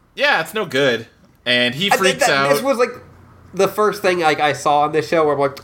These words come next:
Speaker 2: "Yeah, if I was a kid, I'd be freaked out the fuck out by that."
Speaker 1: I wouldn't care to see it. <laughs>
Speaker 2: Uh, and yeah, he freaks out, and, uh, everyone comes, goes,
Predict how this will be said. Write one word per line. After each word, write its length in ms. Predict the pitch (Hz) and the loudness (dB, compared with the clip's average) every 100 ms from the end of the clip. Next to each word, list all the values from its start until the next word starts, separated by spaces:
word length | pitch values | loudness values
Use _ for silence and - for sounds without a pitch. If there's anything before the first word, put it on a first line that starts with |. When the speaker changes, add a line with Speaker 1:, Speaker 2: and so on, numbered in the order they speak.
| - | -2
Speaker 2:
"Yeah, 180 | 359 | 0
if 100 | - | 0
I 120 | - 294 | 0 0
was 160 | 202 | 0
a 40 | 131 | 0
kid, 240 | 170 156 | -2 2
I'd 140 | 165 | 0
be 80 | 143 | 0
freaked 260 | 127 139 131 | 0 -2 0
out 140 | 139 | 0
the 60 | 139 | 0
fuck 260 | 127 139 131 | 0 0 2
out 180 | 131 | 0
by 140 | 131 131 | 2 0
that." 340 | 139 147 175 277 | 2 2 2 0
Speaker 1:
I 60 | |
wouldn't 180 | 220 135 | 0 -2
care 160 | 135 156 | 0 0
to 80 | 147 | 0
see 180 | - 240 | -2 0
it. 140 | 339 | 0
<laughs> 160 | - - - 740 762 831 - 906 880 807 _ _ _ _ _ _ _ _ _ - - - - 147 139 - | -4 -14 -16 -20 -20 -20 -20 -20 -20 -20 _ _ _ _ _ _ _ _ _ -18 -10 -8 -8 -10 -10 -2
Speaker 2:
Uh, 300 | 123 123 127 | 2 2 2
and 120 | 135 | 2
yeah, 140 | 135 | 0
he 160 | 113 156 | 0 -4
freaks 340 | - 180 165 | -2 -2 0
out, 360 | 156 135 131 135 | -2 0 0 0
and, 540 | 135 123 117 117 117 117 - - - - - | 0 0 0 -2 -6 -12 -18 -20 -20 -20 -8
uh, 40 | |
everyone 360 | 127 127 123 127 | -4 -2 -2 -2
comes, 260 | 139 120 - | -2 -4 0
goes, 300 | 131 117 | 2 2